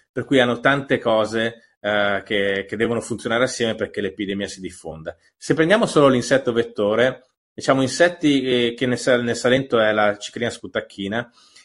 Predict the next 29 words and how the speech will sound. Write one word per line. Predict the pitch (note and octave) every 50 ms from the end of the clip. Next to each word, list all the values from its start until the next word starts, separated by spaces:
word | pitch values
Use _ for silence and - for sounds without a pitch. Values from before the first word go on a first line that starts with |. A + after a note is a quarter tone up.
| _ _ -
insetti | C3+ B2 - F#3+ F#3 F#3 D#3+
di | C#3+ - - - - - - - _ _
miglia | - C#3+ C#3+ D3 C#3+ C#3+ C#3+ D3+ D#3 E3+ F3+ - - _ _ _ _ _ _ _ _ _ _
ci | - -
sono | - - D#3+ C#3+
fino | C3 - C#3+ C3+
in | B2+ A#2+
Svezia | - - C3 A#2+ G#2+ - - A2
in | G2+ F#2+
Europa. | F#2 F2+ F2+ E2 E2 - - - - _ _ _ _ _ _ _ _ _ _ _ _ _ _ _ _ _
Quindi, | - C3+ C#3+ C3+ B2 A#2+ A2+ G2+
diciamo, | A#2+ - - C#3 B2 A#2
dal | C3 C3
punto | - D#3+ D#3 D3+ D3+
di | D3+
vista | D#3 D3+ D3 - C3
del | B2+ B2 A#2+
vettore, | B2+ D3+ D3+ - - C#3 B2+ B2+ C3 C3 C3 C3 B2+ B2 - -
l'epidemia | G#2 G#2 - - C3 C#3 C3+ A#2 A#2 A2+ A2 G2 D2+
ha | E2+ F2+ F#2+ F#2+ -
campo | - A#2+ G#2 G2+ - G#2+
molto | G#2 A#2 A2 G#2 - G#2
libero, | G2+ G2+ G2 G2 F#2
potrebbe | F#2 G#2 F#2+ A#2 A2 G#2+ G#2+ -
prendere | A#2+ A2+ A2+ G#2+ G2+
tutto | G#2 G#2+ - - G#2+
il | G#2+ G#2+ G2+
continente, | - - G2+ F#2+ - G#2 G2 F#2 F2+ F2 E2+ - -
però | - E3+ E3+ C3+